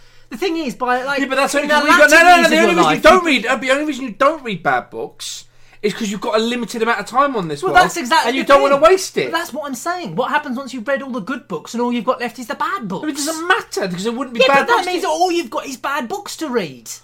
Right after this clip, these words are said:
Speaker 2: But it doesn't matter, because it's, it, you've got forever, so it doesn't matter.
Speaker 1: Of course it bloody matters. It means I've got forever of reading bad books.
Speaker 2: It just depends on how bored you get. That's the trouble.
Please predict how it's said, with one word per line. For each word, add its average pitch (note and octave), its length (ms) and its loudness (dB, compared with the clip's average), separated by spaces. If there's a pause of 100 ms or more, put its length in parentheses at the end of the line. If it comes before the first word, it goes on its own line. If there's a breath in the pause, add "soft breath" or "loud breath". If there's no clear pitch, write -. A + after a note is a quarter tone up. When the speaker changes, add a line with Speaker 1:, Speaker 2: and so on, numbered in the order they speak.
Speaker 2:
But C4+ 80 -6
it C#4+ 40 -8
doesn't C#4+ 240 -4
matter, D#4+ 240 -8
because B3 220 -10
it's, A3+ 180 -12 (140)
it, A3+ 200 -2
you've A3 200 -8
got C4 240 -4
forever, C#4 480 4
so E3+ 100 -4
it F#3+ 80 0
doesn't A3 220 -6
matter. A#3+ 420 -4 (200)
Speaker 1:
Of - 60 -10
course - 160 -4
it B4+ 180 -4
bloody D#4 300 -2
matters. A3 300 0
It C4+ 120 -4
means F4 160 -4
I've D#4 120 2
got D#4+ 160 -4
forever D#4 380 -2
of A#3+ 100 -6
reading D#4 320 -8
bad C4+ 280 -4
books. - 420 -4
Speaker 2:
It G#3+ 40 -2
just A3 120 -6
depends A#3+ 240 -6
on G3+ 80 -4
how G3+ 120 0
bored G#3+ 420 -4
you B2 80 -12
get. G#2+ 260 -12
That's F#3+ 280 0
the D3 60 -12
trouble. C#3 440 -6